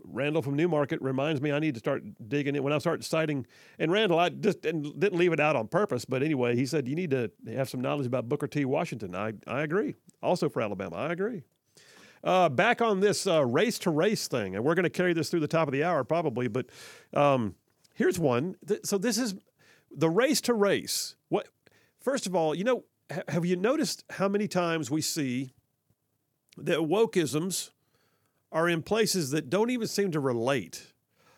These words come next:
Like, why is Disney fighting, you know, uh, against legislation to sexualize children? What's that gotta do with being Disney? Or why is, um, Delta Airlines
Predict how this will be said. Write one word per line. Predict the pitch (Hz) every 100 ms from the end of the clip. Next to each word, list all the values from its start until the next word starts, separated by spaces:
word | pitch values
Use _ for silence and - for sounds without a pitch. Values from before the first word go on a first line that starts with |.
| _
Like, | 135 147 -
why | 185 233
is | 370 139
Disney | 107 147 180 123 95 107 131 _ _ _ _ _
fighting, | - 170 175 165 156 139 -
you | 240 147
know, | 135 123 127 - 123
uh, | 113 110 101
against | 135 143 139 135
legislation | 165 151 156 156 151 131
to | 110
sexualize | - 170 160 143 139 -
children? | 156 107 85 _ _ _ - - - - - - _ _ _ _ _ -
What's | 190 -
that | 240
gotta | 147 165
do | 208 170
with | 175
being | 175 185 175
Disney? | 208 220 104 - _ _ _ _ _ _ -
Or | 143
why | 156 170 233 262
is, | 214 175 -
um, | 160 151 135 117 - _ -
Delta | 107 170 190 190
Airlines | 202 139 87 78 -